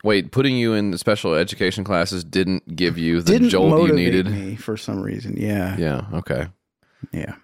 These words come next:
Speaker 1: I'm gonna show these guys. I'm gonna start doing all my homework.
Speaker 2: Yeah. <laughs> What?
Speaker 1: <laughs>
Speaker 2: You, <laughs> you, yeah.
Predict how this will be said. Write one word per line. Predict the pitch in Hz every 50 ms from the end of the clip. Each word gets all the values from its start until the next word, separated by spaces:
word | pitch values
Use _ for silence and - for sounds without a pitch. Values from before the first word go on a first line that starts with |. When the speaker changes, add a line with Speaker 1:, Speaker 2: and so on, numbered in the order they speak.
| _ _ _ _ _ _ _ _ _ -
Speaker 1:
I'm | 131
gonna | 139 123
show | 110 - - 107 104
these | 98 85 78
guys. | 82 92 73 69 -
I'm | - 139
gonna | 147 127
start | - 131 117 104
doing | 104 95 82
all | - 95 113 110
my | 95 80 76
homework. | 78 85 80 76 73 67 - - - - - _ _ _ _ _ -
Speaker 2:
Yeah. | - - - - - -
<laughs> | - - - -
What? | - 381 403 403 440 453 - - - - - 170
Speaker 1:
<laughs> | - - - - - - - - - - - - - - _ -
Speaker 2:
You, | - 277 294 254
<laughs> | - - - - - 453 571 622 - - - - - _ _ - - - - - - 359
you, | 311 277 320 - - - _ _ _ _ -
yeah. | 208 151 135 117 113